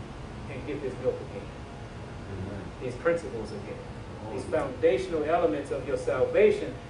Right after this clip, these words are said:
Speaker 1: He said, "I need you to long for it." You think you got all of it? Who thinks that we're above milk and meat? How about on the line? "Oh, I've, I've been in this for forty years."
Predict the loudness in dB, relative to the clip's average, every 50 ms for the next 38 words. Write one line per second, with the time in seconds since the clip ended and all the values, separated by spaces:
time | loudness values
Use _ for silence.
0 | -12 -6 -2 0 4 6 8 8 8 8 8 8 8 8 8 6 8 8 8 8
1 | 8 4 2 -2 -2 2 2 2 2 2 -2 -6 -8 -10 -10 -10 -10 -10 -8 -2
2 | 0 2 4 4 6 6 6 4 4 2 0 4 6 8 8 8 8 8 10 10
3 | 10 10 10 10 10 10 8 8 4 -2 0 4 6 6 6 8 8 6 6 8
4 | 8 8 8 10 10 8 8 8 8 8 8 8 8 6 6 6 4 2 -2 -2
5 | -4 -4 -6 -6 -6 -8 -8 -8 -10 -10 -10 -10 -10 -10 -10 -10 -10 -10 -10 -10
6 | -10 -10 -10 -10 -10 -10 -10 -10 -10 -10 -10 -10 -10 -10 -10 -10 -10 -10 -10 -10
7 | -12 -12 -12 -12 -10 -10 -10 -10 -10 -10 -10 -10 -10 -10 -10 -10 -10 -10 -10 -10
8 | -10 -10 -6 -2 4 6 6 8 8 8 6 6 4 4 4 2 2 0 -2 -4
9 | -6 -8 -8 -8 -8 -10 -10 -10 -10 -10 -10 -10 -10 -10 -10 -10 -10 -10 -10 -10
10 | -10 -10 -10 -10 -10 -10 -10 -10 -10 -8 -4 -2 0 0 0 0 0 0 0 -2
11 | -2 0 -2 -2 -2 -2 -4 -4 -4 -4 -6 -6 0 4 6 6 6 4 4 4
12 | 4 4 4 2 -2 -4